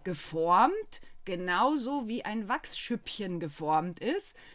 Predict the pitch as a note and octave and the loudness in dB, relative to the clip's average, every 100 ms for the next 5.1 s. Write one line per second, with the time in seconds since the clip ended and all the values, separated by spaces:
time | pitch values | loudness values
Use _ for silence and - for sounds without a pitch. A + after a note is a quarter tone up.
0 | - F#3 F#3+ F3 F3+ A#3 C4+ - G#3+ A3+ | -10 -6 -4 -4 -2 0 0 -2 -4 -2
1 | G#3+ - D#3 G3+ - - A3+ D4+ - - | -4 -2 0 0 -2 -8 -4 -6 -6 -8
2 | F3 F#3 F3+ F#3+ - F3 F3+ - F#3 F#3 | -4 -4 -4 -6 -8 -6 -6 -6 -10 -10
3 | - D#3+ - D#3+ - A#3 C#4+ G3+ F3 F#3 | -8 -10 -8 -8 -2 0 0 -4 -4 -6
4 | F#3 D3+ C#3+ F#3 A3+ A3+ G#3 G#3+ D#4+ - | -6 -10 -6 -4 -4 -2 2 2 0 -6
5 | - | -14